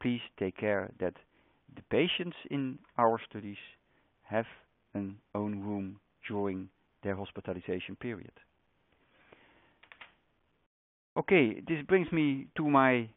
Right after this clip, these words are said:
very last slide, but very important, and I even write it in the protocol. If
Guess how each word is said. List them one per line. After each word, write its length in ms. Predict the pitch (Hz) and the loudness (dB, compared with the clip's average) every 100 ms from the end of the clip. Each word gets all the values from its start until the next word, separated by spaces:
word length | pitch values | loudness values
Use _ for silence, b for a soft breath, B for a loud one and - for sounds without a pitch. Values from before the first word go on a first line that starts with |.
| _ _ _ _ _ - | _ _ _ _ _ 0
very 260 | 208 170 143 | 2 4 2
last 280 | 131 120 - - - | 2 0 -2 -16 -4
slide, 300 | 117 135 220 - - _ _ _ - | 0 2 0 -6 -20 _ _ _ -2
but 200 | 131 131 - - | 0 0 -2 -2
very 280 | 190 170 143 | 0 0 -2
important, 640 | 120 104 - 107 147 190 - - | -4 -6 -4 -2 -2 -6 -10 -6
and 140 | 135 123 | -4 -4
I 100 | 113 | -4
even 340 | 180 170 135 | -6 -4 -2
write 260 | 120 151 165 | 0 -2 -2
it 120 | 143 | -6
in 60 | 147 | -8
the 80 | 147 | -6
protocol. 600 | 160 151 110 104 120 170 _ b b b b b _ _ _ _ _ _ _ - | -8 -8 -8 -8 -8 -12 _ b b b b b _ _ _ _ _ _ _ 4
If 140 | 180 | 4